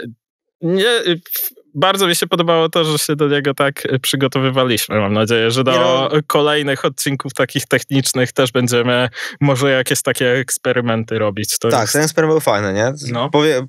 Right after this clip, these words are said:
Speaker 2: poszerzał horyzonty, nie?
Speaker 1: No.
Speaker 2: Że jednak są runtime'y, które kiedyś potencjalnie mogą zastąpić nam Node'a, nie?
Speaker 1: No, tak.
Speaker 2: Albo wyjdzie jakiś kolejny runtime, nie? Który
Speaker 1: Albo będą służyć właśnie do określonego scenariusza.
Speaker 2: Dokładnie.
Speaker 1: To odpalisz tu, a to
Speaker 2: No.
Speaker 1: odpalisz tu.
Speaker 2: Całkiem możliwe.
Speaker 1: A dzięki temu możemy pisać w TypeScriptie.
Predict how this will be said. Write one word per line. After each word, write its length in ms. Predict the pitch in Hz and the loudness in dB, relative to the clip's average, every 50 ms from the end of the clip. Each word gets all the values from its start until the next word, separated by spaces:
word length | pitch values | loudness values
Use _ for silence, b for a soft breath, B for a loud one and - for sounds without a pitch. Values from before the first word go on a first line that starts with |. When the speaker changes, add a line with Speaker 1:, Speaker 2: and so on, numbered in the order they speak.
| - | -2
Speaker 2:
poszerzał 380 | - 151 156 147 156 147 147 131 | 0 0 0 2 0 0 -2 -2
horyzonty, 600 | 120 131 143 147 151 127 135 113 107 101 - 110 | 0 0 0 0 2 2 2 0 0 0 -2 0
nie? 120 | 107 120 | 0 2
Speaker 1:
No. 80 | 135 147 | 0 0
Speaker 2:
Że 60 | - | 0
jednak 200 | 139 131 139 127 | 0 -2 -2 -2
są 180 | - - 156 147 | -2 -2 0 0
runtime'y, 640 | 139 139 135 - 151 156 156 160 175 190 196 190 B B B B B B _ | 0 0 0 0 0 0 0 0 0 0 -2 -2 B B B B B B _
które 220 | - 202 196 185 | -2 0 0 0
kiedyś 280 | - 220 202 180 170 - | 0 0 -2 -2 -2 -2
potencjalnie 600 | - 160 156 151 143 - 180 170 170 165 160 156 | -2 -2 0 -2 0 0 0 0 2 0 0 0
mogą 240 | 147 147 135 135 | 0 -2 -2 -2
zastąpić 640 | 127 143 135 - - 147 139 127 - 127 120 - - | -2 -2 -2 -2 -2 -2 -2 -2 -6 -6 -4 -6 -4
nam 200 | 127 127 117 113 | -4 -4 -2 0
Node'a, 380 | 110 101 98 95 95 92 92 95 | 0 0 0 2 0 0 0 0
nie? 200 | 107 143 175 180 | 0 0 0 -2
Speaker 1:
No, 100 | 123 - B B B B | -4 -6 B B B B
tak. 180 | 127 104 92 | -4 0 2
Speaker 2:
Albo 240 | 104 127 131 156 165 | 2 2 2 2 2
wyjdzie 240 | 139 151 156 143 165 | 2 2 2 2 0
jakiś 200 | 160 - 175 - | 0 0 -2 -2
kolejny 280 | - 190 185 156 135 123 | 0 0 0 2 2 0
runtime, 360 | 117 113 107 - 110 101 95 | 0 -2 -2 -2 -4 -4 -2
nie? 260 | 92 95 107 127 143 135 - | -2 -2 -2 -2 -2 -4 -4
Który 140 | - - 123 | -2 0 0
Speaker 1:
Albo 180 | 120 117 151 | 2 2 2
będą 280 | 143 151 147 143 143 135 | 0 0 -2 -2 -2 -4
służyć 360 | - - 147 139 135 123 123 | -4 -4 -6 -4 -4 -4 -4
właśnie 320 | 120 117 113 - - 131 117 | -2 -2 -2 -2 -2 -2 0
do 140 | 117 117 | 2 2
określonego 760 | 117 113 - 131 120 120 - 120 120 120 120 120 120 117 117 107 | 0 0 0 -2 -2 0 0 0 0 2 2 2 0 0 -2 -2
scenariusza. 580 | - - 131 117 117 110 107 110 104 101 - - | -2 -2 -2 -2 0 0 0 0 -2 0 0 0
Speaker 2:
Dokładnie. 300 | - 113 104 104 196 92 | 2 2 2 2 0 -2
Speaker 1:
To 60 | 95 | -2
odpalisz 340 | 92 135 120 113 113 - - | -2 -2 -2 -2 -4 -4 -4
tu, 180 | - 254 233 | 0 0 2
a 100 | 190 143 | 2 0
to 140 | - - 123 | 0 0 0
Speaker 2:
No. 60 | 120 113 | 0 0
Speaker 1:
odpalisz 460 | 104 - - 120 107 104 107 - - | 0 0 -2 -2 -2 0 -2 -4 -4
tu. 140 | - 104 104 - - _ | -4 -4 -6 -6 -10 _
Speaker 2:
Całkiem 320 | - - - - - - 135 | -4 -2 -2 0 0 0 0
możliwe. 260 | 131 123 113 104 117 | 2 2 2 2 2
Speaker 1:
A 40 | 117 | 2
dzięki 280 | 117 123 123 - - 127 | 2 0 0 0 -2 -2
temu 260 | - 127 120 117 117 | 0 2 2 2 2
możemy 340 | 120 117 110 117 113 107 104 | 2 2 2 2 0 0 -2
pisać 320 | - - 110 - 104 104 - | -2 -4 -4 -4 -4 -4 -4
w 60 | - | -2
TypeScriptie. 640 | - 101 95 98 - - - 101 95 - - - | -2 -2 -2 -2 -6 -8 -10 -10 -10 -8 -10 -12